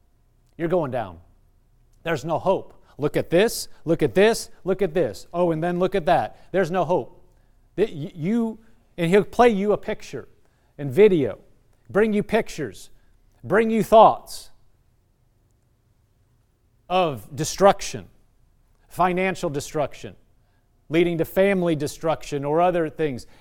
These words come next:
And, and, and if we buy into that, if we say, if we, if we think on that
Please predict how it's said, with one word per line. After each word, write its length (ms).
And, 280
and, 340
and 340
if 220
we 160
buy 380
into 420
that, 400
if 160
we 100
say, 460
if 180
we, 140
if 220
we 140
think 380
on 220
that 340